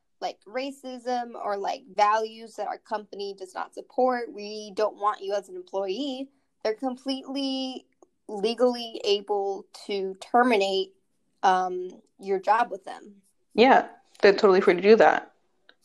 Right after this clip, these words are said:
Speaker 1: Freedom of speech just means that, like, you're not gonna get arrested if I, um, say I hate Donald Trump on Twitter and tweet it. Like, the government can't come and take me.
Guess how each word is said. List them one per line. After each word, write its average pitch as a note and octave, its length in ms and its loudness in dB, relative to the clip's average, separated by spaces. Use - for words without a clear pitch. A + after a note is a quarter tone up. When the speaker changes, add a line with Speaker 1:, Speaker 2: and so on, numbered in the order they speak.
Speaker 1:
Freedom C#4+ 220 0
of G4 120 -2
speech A#3+ 460 -8
just B3 260 -8
means G#3+ 440 -2
that, G3+ 280 0
like, F#3+ 440 -2
you're A#3 180 -10
not G#3+ 180 -2
gonna C#4 160 -10
get B3 280 -4
arrested A#3 800 -8
if G3+ 460 -10
I, G3 840 2
um, F#3+ 440 -6
say G3 480 -10
I G3+ 100 -8
hate G3+ 300 -12
Donald F3+ 340 -4
Trump F#3 380 -10
on F#3 160 -6
Twitter F#3 460 -10
and F#3 100 -16
tweet - 300 -14
it. - 240 -12
Like, - 160 -6
the - 80 -4
government G#3+ 520 2
can't G3 400 -6
come F#3 260 -6
and F3+ 340 -14
take - 280 -16
me. - 280 -20